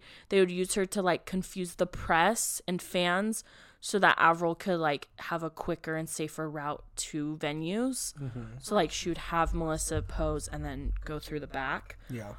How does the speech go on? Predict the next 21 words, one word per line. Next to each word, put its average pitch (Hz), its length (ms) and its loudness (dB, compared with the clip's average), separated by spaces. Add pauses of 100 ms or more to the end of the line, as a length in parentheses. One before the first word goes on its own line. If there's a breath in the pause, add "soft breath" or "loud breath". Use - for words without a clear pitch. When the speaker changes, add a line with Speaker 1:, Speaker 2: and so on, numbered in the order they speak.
Speaker 1:
Um, 165 340 4
and 180 100 4
not 208 180 8
even 214 200 2
concerts, 170 420 -2
but 151 140 -4
just, - 240 -6
like, 147 220 -4
appointments. - 960 -6
Speaker 2:
Yeah. 123 180 -6 (240)
Speaker 1:
Um, 165 680 2 (520 soft breath)
and 202 180 0
so 190 520 8
I 208 100 10
thought 269 160 4
that 240 80 10
was 220 140 4
interesting. 190 420 -4
I 98 80 -6
didn't 165 220 -2
know 156 360 -2